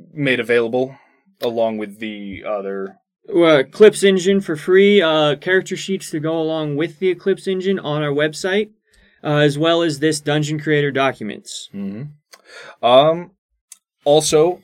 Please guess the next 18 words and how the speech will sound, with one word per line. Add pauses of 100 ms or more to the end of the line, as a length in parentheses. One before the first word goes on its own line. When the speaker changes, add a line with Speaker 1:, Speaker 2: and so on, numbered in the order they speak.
Speaker 1:
at
two
H
D
M
dot
com,
you
can
find
our
Patreon
link.
We
would
love
your
support.